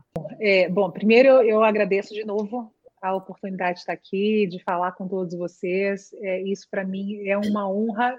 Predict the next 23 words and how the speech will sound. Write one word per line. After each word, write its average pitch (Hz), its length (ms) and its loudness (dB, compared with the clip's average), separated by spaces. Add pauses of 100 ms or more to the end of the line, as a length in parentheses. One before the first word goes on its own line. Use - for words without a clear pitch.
(140)
de 185 140 -10
verdade. 190 720 -2 (160)
É 190 160 2
uma, 202 680 0 (340)
eu 202 220 -4
digo 202 360 -4
isso 214 160 -6
sempre: 185 400 -8
é 196 140 -2
a 190 80 2
grande 226 320 2
oportunidade 208 920 -2
de 196 240 -2
honrar 202 320 -4
o 196 60 -2
juramento 196 420 -6
que - 80 -10
eu 196 80 -4
fiz 208 440 -4
e 214 120 -2
que - 220 -6
me 214 340 0
acompanha 208 800 -4